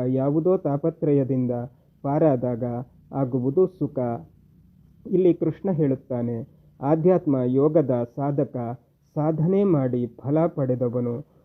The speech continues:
ಮಾನಸಿಕವಾಗಿ ಭಗವಂತನಲ್ಲೇ ನೆಲೆಸಿರುತ್ತಾನೆ.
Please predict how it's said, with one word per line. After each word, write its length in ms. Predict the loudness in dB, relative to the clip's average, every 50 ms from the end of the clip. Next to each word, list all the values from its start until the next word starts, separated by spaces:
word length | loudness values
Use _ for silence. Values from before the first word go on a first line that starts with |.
| _ _ -4
ಮಾನಸಿಕವಾಗಿ 960 | -2 0 2 2 0 0 -4 -6 -2 0 0 0 0 0 -2 -2 -2 -2 -2
ಭಗವಂತನಲ್ಲೇ 920 | -2 -2 -2 2 2 2 4 2 2 2 2 2 2 4 4 4 4 4 4
ನೆಲೆಸಿರುತ್ತಾನೆ. 1000 | 2 2 0 -2 -4 -6 -6 -8 -8 -8 -8 -10 -8 -6 -6 -6 -8 -10 -12